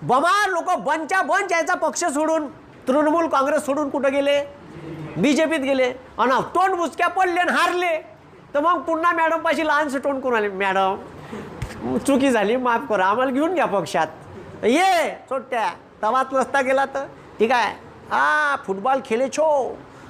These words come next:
ठीक आहे. <laughs> तर तिथं,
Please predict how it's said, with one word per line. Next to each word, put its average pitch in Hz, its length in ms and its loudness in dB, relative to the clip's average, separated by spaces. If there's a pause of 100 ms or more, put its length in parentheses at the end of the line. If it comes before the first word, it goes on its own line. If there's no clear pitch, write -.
(140)
ठीक 185 100 0
आहे. 117 200 0
<laughs> - 3250 -2
तर 262 380 2 (2500)
तिथं, 175 380 2